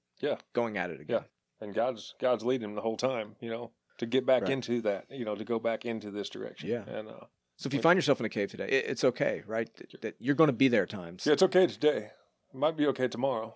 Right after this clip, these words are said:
Speaker 2: Right.
Speaker 1: Um, but you need to start working your way out of it. Um, you need to lean on God, and you need to find you a friend.
Speaker 2: Right.
Speaker 1: You need to find somebody to talk to and somebody that can lead you in a positive direction. Don't find any friend.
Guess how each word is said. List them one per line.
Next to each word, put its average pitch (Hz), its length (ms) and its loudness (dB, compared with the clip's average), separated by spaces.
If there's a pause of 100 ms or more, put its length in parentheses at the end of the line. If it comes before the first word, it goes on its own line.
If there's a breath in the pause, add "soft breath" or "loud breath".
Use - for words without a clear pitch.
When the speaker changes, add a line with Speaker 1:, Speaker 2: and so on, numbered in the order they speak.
Speaker 2:
Right. 113 220 0
Speaker 1:
Um, 120 200 -6
but 143 140 -6
you 147 100 -4
need 147 200 -6
to - 40 -8
start - 260 -2
working 139 460 -4
your 123 120 -4
way 123 320 -2
out 131 220 0
of 123 100 -6
it. 127 120 -6 (120)
Um, 123 240 -6
you 117 80 -4
need 139 160 -6
to 123 60 -4
lean 120 180 -6
on 113 160 -6
God, 113 260 -2
and 107 80 -14
you 110 60 -10
need 147 120 -6
to 113 60 -10
find 113 240 -6
you 110 80 -8
a 104 60 -10
friend. 117 320 -12 (240)
Speaker 2:
Right. 113 240 -8
Speaker 1:
You 151 60 -14
need 143 40 -14
to 135 60 -20
find 127 180 -6
somebody 131 240 -4
to 110 80 -12
talk 117 260 -6
to 117 160 -8
and 104 80 -10
somebody 139 280 -6
that 104 80 -12
can 104 180 -10
lead 117 200 -4
you 104 280 -8 (440)
in 110 100 -8
a - 20 -4
positive 101 420 -4
direction. 101 440 -8
Don't 113 280 -2
find 104 300 -6
any 101 240 -4
friend. 87 320 -12